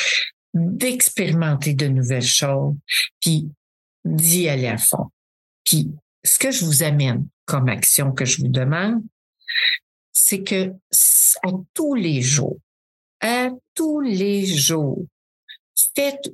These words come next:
une action, peu importe dans quel domaine de votre vie, mais donnez-vous comme objectif de sortir de votre zone de confort. Ça peut être d'aller parler à quelqu'un que vous connaissez pas. Ça peut être de faire des téléphones, justement, des contacts,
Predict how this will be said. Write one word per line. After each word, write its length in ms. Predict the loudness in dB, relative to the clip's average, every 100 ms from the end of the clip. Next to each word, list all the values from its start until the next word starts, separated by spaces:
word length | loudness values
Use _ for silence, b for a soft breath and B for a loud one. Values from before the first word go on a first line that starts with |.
| -6
une 220 | -2 0
action, 580 | 0 0 2 2 -2 -6 _ -6
peu 200 | -2 0
importe 580 | -2 -4 -4 -2 0
dans 260 | 0 0 -2 -2
quel 420 | -2 0 0 -2
domaine 540 | -2 0 0 0 2 2
de 80 | 2
votre 260 | 0 0
vie, 320 | 0 0 -2 -10 _ _ _ _ _ _ _ _ -2
mais 320 | 0 0 -4 _ _ _ -12
donnez-vous 480 | -4 -2 0 -2 -4
comme 220 | -2 -2
objectif 680 | 0 0 0 0 0 0 -2
de 160 | -2 2
sortir 600 | 4 4 2 0 -2 0
de 60 |
votre 180 | 0 0
zone 120 | 0
de 60 | 0
confort. 460 | -2 -2 -4 -4 -8 -4 B B B 0
Ça 200 | 0 0
peut 180 | -2
être 80 | 0
d'aller 340 | 0 0 -2 -2
parler 360 | -6 -4 -2 -2
à 40 |
quelqu'un 480 | -2 -4 -2 -2 -2
que 120 | -2
vous 160 | -4 -4
connaissez 460 | -4 0 2 2 0
pas. 280 | -4 -6 -8 -16 _ _ _ -20 B -4
Ça 160 | -2
peut 160 | -2 -2
être 160 | 0 0
de 100 | 0
faire 360 | 0 0 0
des 180 | -2 -4
téléphones, 640 | -2 -2 -2 -2 -2 0 0
justement, 400 | -2 0 0 -2
des 160 | -4
contacts, 580 | -4 -4 -2 -2 -4